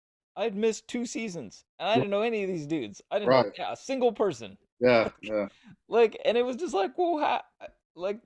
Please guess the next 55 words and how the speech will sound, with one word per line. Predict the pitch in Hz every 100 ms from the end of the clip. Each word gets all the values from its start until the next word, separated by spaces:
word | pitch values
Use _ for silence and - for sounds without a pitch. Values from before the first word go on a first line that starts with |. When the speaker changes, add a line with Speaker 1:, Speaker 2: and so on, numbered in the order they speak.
| - -
Speaker 1:
I, | 160 180 - 185
I, | 160
how | 208
am | 240
I |
supposed | 214 226
to | 214
get | 220
back | 240 247
into | 240
this | 170 120
then?" | - 123 104 -
Speaker 2:
Yeah. | - - -
All | 139
the | 180
players | 185 196 175 147
Speaker 1:
Players | 156 170
Speaker 2:
you, |
Speaker 1:
are | 226
all, | 202 -
Speaker 2:
players | 330 -
Speaker 1:
the |
Speaker 2:
you | -
Speaker 1:
players | 220 247 226
Speaker 2:
grew |
up | 214
Speaker 1:
are |
all | 220 226 220 143
Speaker 2:
on. | 160
Speaker 1:
anonymous | 165 170 226 214 208 214
anyway, | 226 190 170
basically. | 170 214 202 156 165
Like, | 151 160 175 -
like, | 165 165 -
you | 190
watch | 196 233 226
a |
game, | 165 190 190 156 143 _ _ _ _ _
it's | 170 202
just | 175 139
a |
bunch | 123 175 -
of | 156
dudes | 127 160 180 143
with | 156
helmet. | 175 175 151 -
They | 208
could | 190
be | 262
anybody. | 190 185 131 104
They | 113
could | 196
be | 170
foosball | - 226 220 - 143 120
players. | 139 139 113 95